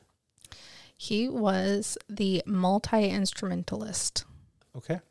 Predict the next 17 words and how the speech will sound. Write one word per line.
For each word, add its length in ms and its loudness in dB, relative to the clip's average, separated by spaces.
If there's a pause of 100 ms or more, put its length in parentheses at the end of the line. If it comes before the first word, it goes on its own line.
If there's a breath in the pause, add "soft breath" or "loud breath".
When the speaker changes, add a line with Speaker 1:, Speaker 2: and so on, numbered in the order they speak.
(120)
Speaker 1:
It's 340 -2 (120)
probably, 440 0
he, 280 -4 (160)
he 140 0
mastered 360 0
the 40 6
Speaker 2:
I 40 8
know, 100 10
Speaker 1:
cowbell. 140 10
Speaker 2:
he 140 6
played 220 8
it. 80 2
He, 240 0
yeah, 300 4
probably 600 2
he 100 -4
did 240 -4